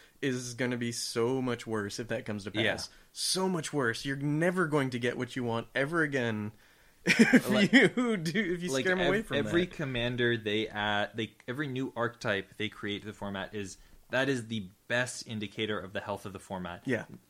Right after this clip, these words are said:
Speaker 2: I mean, yeah, there, there is an issue with reprints, but they are making a concerted effort to reprint cards.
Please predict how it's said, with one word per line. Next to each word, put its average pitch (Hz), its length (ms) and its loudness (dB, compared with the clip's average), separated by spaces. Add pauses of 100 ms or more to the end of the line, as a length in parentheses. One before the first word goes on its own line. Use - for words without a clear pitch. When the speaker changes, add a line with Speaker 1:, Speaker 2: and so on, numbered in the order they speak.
Speaker 2:
I 120 80 0
mean, 113 320 -4 (100)
yeah, 135 400 6
there, 120 200 0 (100)
there 117 160 0
is 123 200 -2
an 117 100 -4
issue 120 300 -4
with 101 200 -4
reprints, 101 520 -6 (520)
but 107 640 0 (580)
they 127 420 4
are 117 560 6
making 104 340 -4
a 92 40 -8
concerted 98 440 -6
effort 95 340 -8
to 101 100 -10
reprint 92 540 -10
cards. - 500 -8